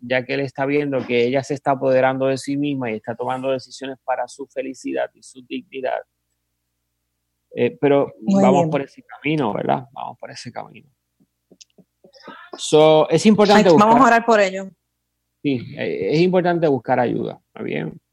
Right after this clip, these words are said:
Speaker 1: Porque aquí la ayuda lo, lo que pretende es balancear la relación para que la relación sea una más saludable.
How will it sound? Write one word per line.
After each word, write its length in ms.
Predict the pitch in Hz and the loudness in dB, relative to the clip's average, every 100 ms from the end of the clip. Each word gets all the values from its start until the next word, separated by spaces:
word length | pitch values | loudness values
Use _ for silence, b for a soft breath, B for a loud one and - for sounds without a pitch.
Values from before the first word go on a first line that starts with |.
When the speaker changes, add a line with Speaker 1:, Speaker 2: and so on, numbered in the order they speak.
| _ | _
Speaker 1:
Porque 440 | 117 117 120 92 - | -14 -8 -8 -8 -8
aquí 280 | 123 117 151 | -8 -6 0
la 100 | 160 | 4
ayuda 320 | 165 175 180 | 4 4 4
lo, 140 | 160 135 123 | 4 2 -2
lo 180 | 135 120 | -2 -2
que 140 | 127 | -4
pretende 540 | 127 127 120 139 147 | -2 -4 -2 -4 -2
es 120 | 160 - | -4 0
balancear 540 | 147 147 139 - 147 | 0 2 -2 -4 -2
la 120 | 147 | 0
relación 680 | 147 147 135 - 151 135 127 _ _ _ _ _ _ _ _ - | 0 0 -2 -4 -6 -6 -10 _ _ _ _ _ _ _ _ 2
para 260 | 147 143 | 4 4
que 100 | 127 | 2
la 140 | 139 135 | 2 2
relación 420 | 135 131 - 139 | 2 0 -2 -6
sea 300 | - 160 143 | -2 0 0
una 260 | 139 139 | 0 -2
más 340 | 117 104 113 - | -2 -4 -6 -6
saludable. 680 | 123 98 92 87 90 95 | -6 -6 -6 -8 -10 -12